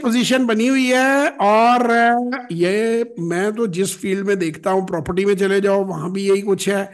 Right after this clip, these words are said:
اصل میں زیادہ ہماری قوم کو بھی میرا خیال ہے کہ وہ آرام نہیں آتا جب تک فراڈ نہ کروائیں۔ لالچ اتنا کوٹ کوٹ کے بھرا ہوا ہے،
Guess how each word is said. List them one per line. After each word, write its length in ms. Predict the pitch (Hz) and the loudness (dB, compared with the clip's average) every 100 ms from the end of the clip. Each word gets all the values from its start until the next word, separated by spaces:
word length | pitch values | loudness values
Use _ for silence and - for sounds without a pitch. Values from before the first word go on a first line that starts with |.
| - - - _ | -16 -20 -20 _
اصل 320 | 226 233 311 311 | -2 2 4 4
میں 220 | 302 330 | 4 2
زیادہ 360 | 240 202 208 | 2 2 2
ہماری 540 | 262 285 240 214 269 311 | 2 2 2 2 2 -2
قوم 440 | - - 220 254 | -4 -2 0 0
کو 160 | 277 285 | 0 0
بھی 500 | 277 269 262 277 269 | 2 2 0 -4 -8
میرا 240 | 208 208 | -4 -2
خیال 280 | 220 202 214 | -2 0 0
ہے 60 | 240 | -2
کہ 80 | 240 | -4
وہ 80 | - | -4
آرام 340 | 180 185 202 | 0 0 0
نہیں 120 | 226 | -2
آتا 240 | 220 185 214 | -2 -2 -4
جب 140 | 208 | -4
تک 180 | 202 208 | -4 -6
فراڈ 320 | 175 170 180 | -4 -2 -2
نہ 120 | 180 | -2
کروائیں۔ 580 | 190 156 147 127 107 - _ _ _ _ _ - | -4 -4 -6 -10 -14 -18 _ _ _ _ _ -4
لالچ 420 | 165 196 240 262 311 | 0 2 2 0 -4
اتنا 280 | 202 233 247 | -2 0 0
کوٹ 380 | 233 226 233 | -2 -4 -4
کوٹ 200 | 233 214 | -4 -4
کے 140 | 214 233 | -2 -2
بھرا 280 | 165 151 208 | 0 0 0
ہوا 360 | 233 196 190 | 2 2 2
ہے، 120 | 202 | 0